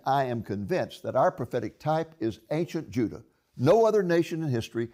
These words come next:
has been so richly blessed by God as the United States except Judah. If you will remember, after the death of Solomon, the kingdom of David split into two nations, Israel and Judah.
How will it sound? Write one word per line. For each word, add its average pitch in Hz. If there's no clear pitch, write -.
has 117
been 120
so 107
richly 165
blessed 127
by 120
God 101
as 104
the 107
United 156
States -
except -
Judah. 113
If 151
you 220
will 180
remember, 120
after 170
the 113
death 139
of 90
Solomon, 120
the 110
kingdom 185
of 98
David 131
split 147
into 113
two -
nations, 160
Israel 175
and 117
Judah. 117